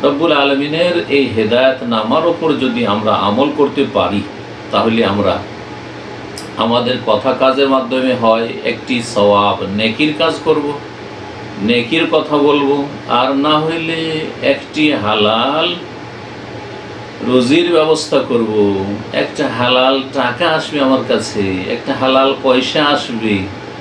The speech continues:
যাতে আমাকে রবের কাছে জবাব দিতে হবে না, এবং তাতে থাকবে সার্বিক বরকত, সেই নিয়ামত স্থায়ী হবে।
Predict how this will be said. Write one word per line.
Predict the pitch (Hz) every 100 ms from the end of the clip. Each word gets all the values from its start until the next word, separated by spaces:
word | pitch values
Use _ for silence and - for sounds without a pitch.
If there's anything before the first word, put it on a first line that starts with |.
| - - - - - - - -
যাতে | 202 180
আমাকে | 165 165 175
রবের | 147 143
কাছে | 139 143
জবাব | 120 101 123
দিতে | 113 95 -
হবে | - -
না, | - - - - - - - - - - - - - - - - - - - - - - - - - - - - -
এবং | 135 147 156 165 165 147
তাতে | 139 135 147
থাকবে | 143 127 117 110 104 104 - - - - - - - - -
সার্বিক | 123 107 95 101 85
বরকত, | - - - - - - - - - - - - -
সেই | 139 139
নিয়ামত | 139 135 127 120 123 123 - - - - 143
স্থায়ী | 139 - 117 101
হবে। | - -